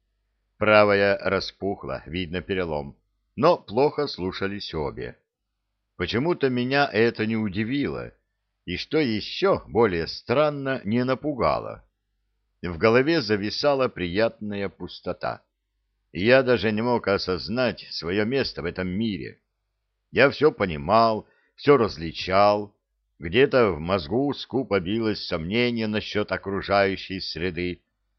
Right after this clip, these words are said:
Что-то, несомненно, было в ней не так. Только вот что?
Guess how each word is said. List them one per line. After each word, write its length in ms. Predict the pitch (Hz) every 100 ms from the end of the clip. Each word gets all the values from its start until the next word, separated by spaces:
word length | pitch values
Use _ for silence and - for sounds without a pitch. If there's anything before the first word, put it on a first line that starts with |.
| _ _ _ _ _ -
Что-то, 760 | - - 170 160 _ 139 135
несомненно, 1000 | 123 113 - 92 90 104 143 143 135 127
было 340 | 98 110 110
в 100 | 95
ней 200 | 87 92
не 140 | 98 95
так. 500 | - 62 - - _ _ _ _
Только 320 | 104 110 117
вот 240 | 117 123 - _
что? 580 | - - - 165 - -